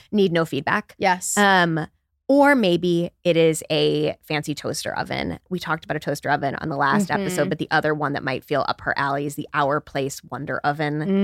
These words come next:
Speaker 2: Mm,
Speaker 1: Um,
Speaker 2: yes,
Speaker 1: which is
Speaker 2: yes.
Speaker 1: kind of that thing where you're like, maybe you don't need to use any other appliances in your kitchen 'cause
Speaker 2: Yes.
Speaker 1: this does it all.
Speaker 2: That's right.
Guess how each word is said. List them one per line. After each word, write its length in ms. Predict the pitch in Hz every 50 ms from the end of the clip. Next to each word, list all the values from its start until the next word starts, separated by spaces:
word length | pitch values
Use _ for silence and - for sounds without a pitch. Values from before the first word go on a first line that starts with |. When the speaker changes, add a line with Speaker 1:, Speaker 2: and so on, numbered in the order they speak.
| 202 196 196 196 196 190 185
Speaker 2:
Mm, 20 |
Speaker 1:
Um, 140 | 180 165 151
Speaker 2:
yes, 380 | 147 180 180 175 170 - - -
Speaker 1:
which 160 | 277 - 294
is 80 | 269
Speaker 2:
yes. 240 | 180 175 175 170 170
Speaker 1:
kind 240 | - - 269 269 294
of 40 | 262
that 160 | 262 - -
thing 140 | - 208 202
where 80 | 190 185 175
you're 80 | 175
like, 200 | 170 165 160 -
maybe 240 | - 165 165 156 180
you 160 | 175 170 170
don't 140 | 170 160 -
need 140 | 151 160 156
to 60 | 156
use 180 | 156 160 151 - -
any 160 | 151 151 147
other 160 | 143 - 139 139
appliances 460 | - - 120 110 - - 131 127 -
in 20 | -
your 80 | 147
kitchen 260 | - 131 110 135 123
'cause 120 | 123 151 151
Speaker 2:
Yes. 180 | 147 131 -
Speaker 1:
this 140 | - - -
does 20 | -
it 60 | -
all. 220 | - - - - _ _ _
Speaker 2:
That's 220 | - 170 - -
right. 160 | - - -